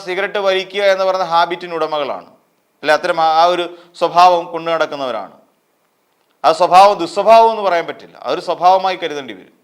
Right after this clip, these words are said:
ആ സ്വഭാവം കൊണ്ടു നടക്കുന്നവരാണ്. സ്വന്തം ആരോഗ്യത്തിൽ വേണ്ടത്ര ശ്രദ്ധയില്ലെങ്കിലും സിഗരറ്റ് വലിക്കുന്ന കാര്യത്തിൽ വേണ്ടത്ര ശ്രദ്ധ പുലർത്തുന്നവരാണ് നമ്മളിൽ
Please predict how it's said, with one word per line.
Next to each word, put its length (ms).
ആ 20
സ്വഭാവം 320
കൊണ്ടു 160
നടക്കുന്നവരാണ്. 640
സ്വന്തം 300
ആരോഗ്യത്തിൽ 420
വേണ്ടത്ര 340
ശ്രദ്ധയില്ലെങ്കിലും 720
സിഗരറ്റ് 380
വലിക്കുന്ന 380
കാര്യത്തിൽ 340
വേണ്ടത്ര 280
ശ്രദ്ധ 280
പുലർത്തുന്നവരാണ് 720
നമ്മളിൽ 280